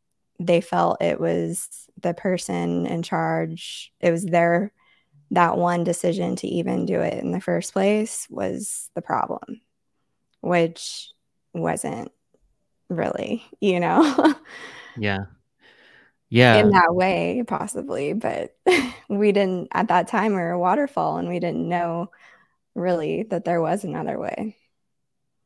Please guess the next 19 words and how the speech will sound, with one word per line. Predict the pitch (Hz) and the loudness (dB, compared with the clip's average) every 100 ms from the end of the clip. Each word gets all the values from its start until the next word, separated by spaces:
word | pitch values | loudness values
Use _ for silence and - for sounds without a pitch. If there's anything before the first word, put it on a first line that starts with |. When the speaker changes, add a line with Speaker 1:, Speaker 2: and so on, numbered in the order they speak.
| _ _ | _ _
Speaker 2:
Yeah. | 107 113 101 95 _ _ _ - _ _ _ | -4 -2 -2 -8 _ _ _ -20 _ _ _
So | - 160 143 139 - _ _ _ _ _ - | -6 2 2 2 -4 _ _ _ _ _ 0
what | 127 147 | 4 6
was, | 165 147 - - | 6 4 0 -6
what | 131 143 | 0 0
was | 139 | 2
some | 143 | 2
of | 135 117 | 4 4
the, | 110 104 101 - - _ | 4 4 0 -6 -20 _
the | 110 107 101 101 98 | -4 0 0 -2 -4
lessons | 101 104 104 110 101 98 | -6 -6 -4 -6 -6 -4
that | 101 98 98 - _ _ - | -4 -4 -4 -10 _ _ -12
you | 104 | -10
took | 101 - 107 | -8 -10 -10
away | 98 95 | -8 -8
about | 92 92 90 | -6 -6 -8
failure | - 98 95 95 | -8 -8 -6 -6
that | 95 98 | -6 -6
maybe | 98 98 95 92 | -6 -4 -6 -8